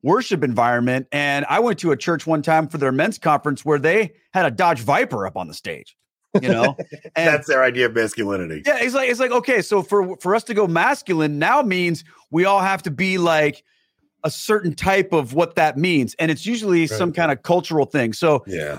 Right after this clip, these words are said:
Speaker 1: for, so we, we tend to, okay, we're gonna be masculine. So now we have to be hard and tough, and everybody has to have beards and guns and, and all, and hunt and all that,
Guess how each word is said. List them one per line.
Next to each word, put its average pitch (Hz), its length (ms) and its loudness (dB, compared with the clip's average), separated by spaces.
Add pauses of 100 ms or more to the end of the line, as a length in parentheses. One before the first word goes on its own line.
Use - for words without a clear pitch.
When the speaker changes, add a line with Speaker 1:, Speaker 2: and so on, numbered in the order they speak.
Speaker 1:
for, 170 260 0
so 170 220 2
we, 160 180 2
we 160 180 0
tend 175 200 -2
to, 156 60 0
okay, 175 300 0
we're 143 160 2
gonna 156 100 0
be 139 80 0
masculine. 139 520 0
So 127 100 -6
now 143 180 4
we 147 100 4
have 147 140 0
to 127 80 -12
be 123 140 0
hard 131 540 2
and 123 180 -8
tough, 160 440 0 (300)
and 135 260 -2 (200)
everybody 160 240 2
has 165 100 0
to 175 80 -2
have 147 200 -2
beards 156 440 2
and 117 180 -4
guns 151 440 0
and, 110 160 -4 (280)
and 123 300 -2 (560)
all, 165 240 0
and 131 160 -4
hunt 180 640 -2
and 139 160 -4
all 165 120 2
that, 165 160 -2